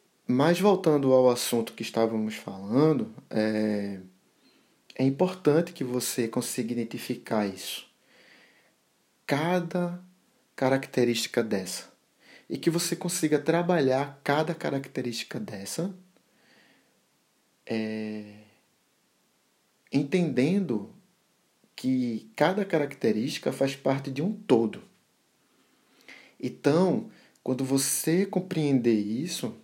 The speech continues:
né, quando você fizer essa reflexão e de forma bem calma, de forma bem tranquila, começar a entender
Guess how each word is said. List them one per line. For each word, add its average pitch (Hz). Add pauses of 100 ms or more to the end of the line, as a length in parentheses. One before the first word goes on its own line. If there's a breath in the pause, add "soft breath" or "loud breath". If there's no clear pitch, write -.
(180)
né, 131 (180)
quando 113
você 127
fizer 131
essa 113
reflexão 113 (400 loud breath)
e 113
de 131
forma 147
bem 156
calma, 135
de 131
forma 123
bem 123
tranquila, 127
começar 123
a 160
entender 139